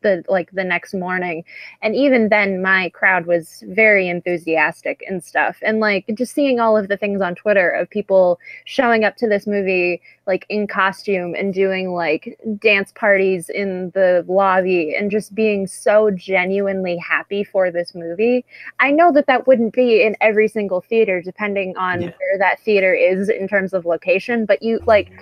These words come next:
Speaker 1: this reviewer should not overgeneralize and be
Speaker 2: Yeah.
Speaker 1: like, "Oh, well, the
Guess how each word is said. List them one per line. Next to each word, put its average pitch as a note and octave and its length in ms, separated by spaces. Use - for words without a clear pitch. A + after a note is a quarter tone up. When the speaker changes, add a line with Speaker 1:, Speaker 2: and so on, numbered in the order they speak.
Speaker 1:
this C4 180
reviewer B3 400
should G#3+ 200
not G3+ 220
overgeneralize F#3+ 960
and F#3+ 160
be F#3 100
Speaker 2:
Yeah. F3 80
Speaker 1:
like, E3 300
"Oh, C4 140
well, G#3 140
the G3 140